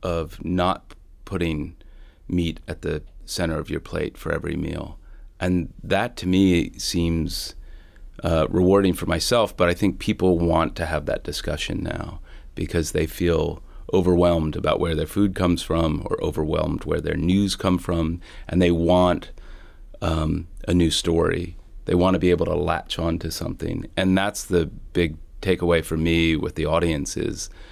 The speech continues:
that they're engaged enough to want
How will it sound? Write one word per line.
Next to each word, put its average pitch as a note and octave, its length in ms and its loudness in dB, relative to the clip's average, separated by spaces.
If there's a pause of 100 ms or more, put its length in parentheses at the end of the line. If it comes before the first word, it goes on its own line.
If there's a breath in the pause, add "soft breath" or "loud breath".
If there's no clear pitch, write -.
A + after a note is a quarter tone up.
(260 loud breath)
that D#2+ 160 -2
they're D#2+ 300 2 (180)
engaged F2 640 2
enough E2 640 -2 (640 soft breath)
to E2 580 2 (120)
want E2+ 520 2